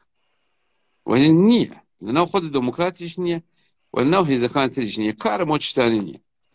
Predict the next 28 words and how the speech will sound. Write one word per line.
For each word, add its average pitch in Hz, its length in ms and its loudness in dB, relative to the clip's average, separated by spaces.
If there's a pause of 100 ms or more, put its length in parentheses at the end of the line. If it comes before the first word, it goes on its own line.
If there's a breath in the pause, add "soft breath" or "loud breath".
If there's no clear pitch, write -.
(460)
هر 220 120 2
شد 226 200 -4
اخوان 220 320 -4
به 208 100 -2
هر 208 80 0
حال 208 200 -4
یک 214 200 -6
مورد 175 340 0
و 190 80 -2
چی؟ 165 480 0
به 117 260 -2
هر 127 100 2
حال 139 200 0
قاسم 139 520 -4
یک 139 220 -2
دفعه 101 320 -2
زایو 147 440 -2 (800)
تمام 101 220 0
متاسفانه 95 520 -2
الان 90 200 -2
نیست. - 400 -10 (840 soft breath)
الان 214 340 0
لخاور 196 600 0
میانه 139 320 0
ایمه 104 340 -6
ولی 104 300 -4
ایران 196 460 0
ایمه 156 460 -2